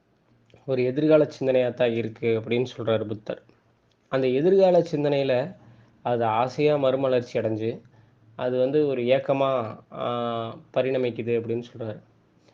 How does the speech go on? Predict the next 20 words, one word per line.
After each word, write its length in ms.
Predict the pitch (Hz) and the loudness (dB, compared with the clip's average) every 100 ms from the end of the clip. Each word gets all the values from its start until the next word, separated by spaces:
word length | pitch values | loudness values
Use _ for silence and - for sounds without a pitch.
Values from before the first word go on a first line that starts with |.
| _ - | _ -4
அது 220 | 143 156 | 2 4
ஒவ்வொரு 360 | 160 180 190 | 4 4 4
நாளும் 300 | 175 170 175 | 4 4 2
தீவிரப்படும் 580 | - 170 165 156 139 131 | 2 2 2 2 0 0
போது 560 | 127 123 117 117 - - _ _ | 0 0 0 0 -2 -14 _ _
அது 180 | 131 127 | -8 -8
கிடைக்குமா 520 | 123 139 143 139 139 | -4 -4 -4 -2 -2
கிடைக்காதா 680 | 135 135 131 131 131 127 123 | -2 -2 -4 0 0 2 0
அப்படிங்கிற 380 | 120 120 120 120 | -2 -4 -2 0
ஏக்கத்தை 440 | 113 123 135 - 120 | 0 0 -2 -4 -4
வச்சு 540 | 117 - 127 113 - _ _ _ _ - | -4 -6 -6 -6 -8 _ _ _ _ -8
மனம் 340 | 127 160 175 | -2 0 0
ஒரு 460 | 143 139 139 123 131 | 0 -2 -2 -4 -8
போராட்டம் 440 | 143 156 208 - 113 | 0 2 2 -2 -4
நடத்துது. 420 | 107 104 117 - _ _ _ _ - | -4 -6 -10 -16 _ _ _ _ -8
நம்மளை 500 | 123 123 123 139 185 - | -6 -2 0 -2 -6 -10
ஏமாத்துறதுக்கு 640 | 139 131 143 123 127 117 117 | -4 -2 -2 -2 -2 -2 -4
உண்டான 320 | 113 113 117 | -6 -4 -4
ஒரு 140 | 117 | -6
போராட்டம், 540 | 110 117 113 107 120 | -6 -6 -6 -6 -12